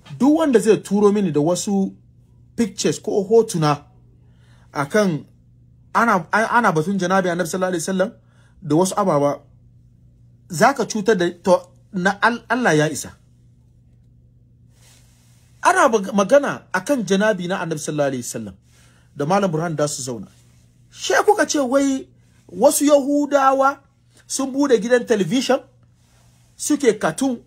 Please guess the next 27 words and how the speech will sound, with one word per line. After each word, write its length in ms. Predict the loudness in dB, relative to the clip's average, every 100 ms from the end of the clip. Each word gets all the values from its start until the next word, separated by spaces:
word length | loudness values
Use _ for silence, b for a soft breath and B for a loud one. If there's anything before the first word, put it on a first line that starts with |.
| _
na 100 | -4 -2
Annabi 120 | -2
sallallahu 200 | -4 0 0
alaihi 120 | 0
wasallam. 300 | -4 -8 -10 -16 _ _ _ _ b b b
Aka 200 | -2 -2 -2
ce 80 | -4
ku 100 | -4
kawo 380 | -2 2 4 4
wannan 360 | 2 0 -4 -2
gidan 260 | 0 0 2
television, 600 | -2 0 -2 -4 -4 -8 -2
wannan 340 | -2 -2 -6
gidan 280 | -2 -2 -2
television. 560 | -4 -6 -10 -16 -18 -18 B B B
Amma 280 | 0 0
ka 200 | 0 0 0
zauna 280 | -2 -4
gidanka 280 | -4 -6 -6
ka 120 | -2 -2
draw 400 | -2 -4 -4 -6 _ _ B B
wasu 240 | -2 0
ababa, 520 | 0 2 4 2 0 -4 _ _ _ -6
wani 220 | -2 0
siya 540 | -2 -4 0 2 2 -2
da 120 | -6
wasali, 520 | -4 -4 -2 -2 -4